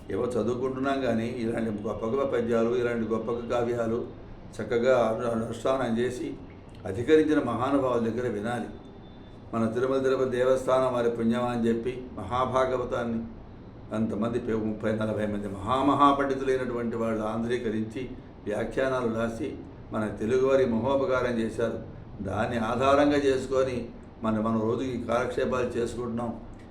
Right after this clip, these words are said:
ఆ వెంకటేశ్వర స్వామి వారికి, ఆ భాగవతం ప్రాజెక్ట్ వాళ్ళకి, అట్లాగే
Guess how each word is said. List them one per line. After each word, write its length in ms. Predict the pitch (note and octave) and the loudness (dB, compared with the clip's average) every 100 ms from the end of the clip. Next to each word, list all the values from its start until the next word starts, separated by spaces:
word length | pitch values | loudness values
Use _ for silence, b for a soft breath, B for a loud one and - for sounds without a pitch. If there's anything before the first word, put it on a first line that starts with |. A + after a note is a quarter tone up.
| G#2+ | -4
ఆ 80 | |
వెంకటేశ్వర 560 | G2+ A2 A#2 C3 A#2+ B2+ | 0 0 2 2 2 -2
స్వామి 360 | A2+ B2+ B2 B2+ | -2 -2 0 0
వారికి, 440 | B2+ A#2+ B2 A#2+ - G#2+ | 2 0 -2 -8 -8 -4
ఆ 60 | |
భాగవతం 560 | G#2+ G#2 B2 B2+ A#2+ B2 | -2 0 2 2 0 0
ప్రాజెక్ట్ 440 | B2 B2 B2+ A2+ | 2 2 2 0
వాళ్ళకి, 540 | B2 B2+ B2 - B2 - - - - - - - - - | -2 0 -2 -4 -6 -8 -16 -18 -18 -18 -16 -18 -16 -6
అట్లాగే 640 | A2 A#2+ B2 C3 A#2+ - | -6 -2 2 2 2 -2